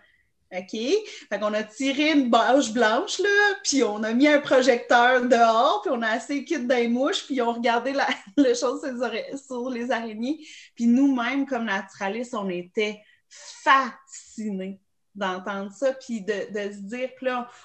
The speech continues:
on, on fait, on fait très attention que le camp ressemble pas à l'école parce qu'on a beaucoup de, de nous qui ont des difficultés à l'école. Et moi, ce que je trouve merveilleux dans le, dans les camps que j'ai eu la chance, c'est que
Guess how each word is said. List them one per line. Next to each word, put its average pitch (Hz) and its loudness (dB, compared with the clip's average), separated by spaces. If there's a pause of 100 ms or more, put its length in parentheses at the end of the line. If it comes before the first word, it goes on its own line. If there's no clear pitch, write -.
(100)
on, 196 -4
on 202 -10
fait, 202 -10
on 202 -12
fait 202 -14
très 220 -12
attention 214 -8
que 214 -8
le 196 -6
camp 233 -8
ressemble 202 -10
pas 220 -6
à 202 -4
l'école 262 -4
parce 202 -10
qu'on 202 -10
a 196 -6
beaucoup 208 -12
de, 208 -10
de 208 -4
nous 220 -4
qui 214 -12
ont 202 -8
des 208 -12
difficultés 240 -10
à 277 -2
l'école. 254 -4
Et 220 -8
moi, 233 -4
ce - -18
que 220 -12
je - -16
trouve 240 -10
merveilleux 214 -8
dans 214 -6
le, 185 -10 (460)
dans 208 -2
les 202 -8
camps 254 -4
que 220 -10
j'ai 208 -12
eu 208 -14
la 190 -6
chance, 240 -8
c'est 233 -12
que 196 -6